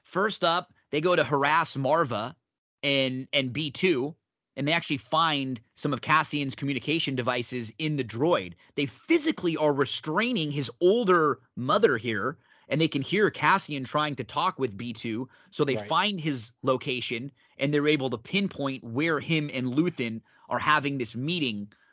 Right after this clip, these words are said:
Speaker 1: where they're going to, uh, to sell. And man, like, they gotta, these cops, you can just tell they're not smart and they haven't done this before, because they come into this town. This is an entire town, and they have a group of fourteen people, fourteen officers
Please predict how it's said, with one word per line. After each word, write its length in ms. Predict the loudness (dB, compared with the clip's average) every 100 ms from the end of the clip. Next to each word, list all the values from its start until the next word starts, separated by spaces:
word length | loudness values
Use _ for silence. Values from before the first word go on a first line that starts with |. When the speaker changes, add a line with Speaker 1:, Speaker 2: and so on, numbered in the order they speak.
| _
Speaker 1:
where 140 | -2
they're 160 | 2 2
going 240 | 2 0
to, 220 | 0 0 -2
uh, 160 | -4
to 120 | -8
sell. 520 | -8 0 0 0 -6 -14 _ _ _ -12
And 200 | -8 0
man, 400 | 2 4 2 0
like, 380 | -2 -2 -4 -14 _ _ _ _
they 80 | 0
gotta, 240 | 2 0 -4 _ _
these 200 | -4 -2
cops, 480 | 2 2 2 -2 -10
you 120 | -6 -4
can 120 | -2
just 180 | -4 -4
tell 160 | -2
they're 160 | 0 -2
not 320 | -2 -4 -4 -8
smart 720 | -10 -10 -8 -4 -2 -4 -8 -6
and 140 | -4
they 60 | -2
haven't 360 | 0 -2 -2
done 180 | 0 0
this 160 | -2 -6
before, 520 | -8 -8 -8 -8 -12 _ _
because 200 | -6 -2
they 120 | -2
come 220 | 0 -2
into 160 | -2 -2
this 200 | -4 -4
town. 600 | -4 0 2 2 -2 -6 -12 _ _ _
This 160 | -12 -6
is 120 | -2
an 80 | -2
entire 460 | -4 2 2 2 0
town, 540 | 0 4 4 2 -8 _ _ _ -2
and 80 |
they 40 | 0
have 120 | 0
a 60 | -2
group 260 | -2 0
of 120 | -2
fourteen 640 | -2 -4 -4 -4 -4 -4 -4
people, 400 | -6 -6 -10 -16
fourteen 540 | -4 -2 -2 -4 -6 -2
officers 720 | -2 -2 -4 -8 -10 -10